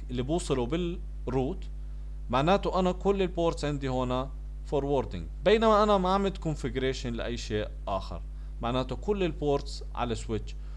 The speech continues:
وان وعلى سويتش تو راح تكون في الفوروردينج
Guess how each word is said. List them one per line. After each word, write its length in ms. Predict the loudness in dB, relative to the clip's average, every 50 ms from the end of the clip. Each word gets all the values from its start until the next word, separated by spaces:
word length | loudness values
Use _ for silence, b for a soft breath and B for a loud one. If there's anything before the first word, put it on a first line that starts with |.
| B B -2
وان 340 | 2 4 4 4 4 2 -2 -8 -8 -4
وعلى 300 | 0 2 2 4 2 2
سويتش 440 | 0 -2 -2 -2 -2 -2 -4 -10 -10 -10 -10 -8 -4
تو 360 | 0 2 4 4 4 4 2 -4 -8 -10 -10 -10 -10 -8 -8
راح 120 | -6 -6 -6
تكون 400 | -8 -6 -4 -2 -2 -2 -4 -4 -6 -8
في 300 | -6 -4 -2 -2 -2 -4 -6 B B B B B B B -6
الفوروردينج 760 | -6 -6 -4 -2 -2 -2 0 0 0 -2 -2 -2 -2 -2 -2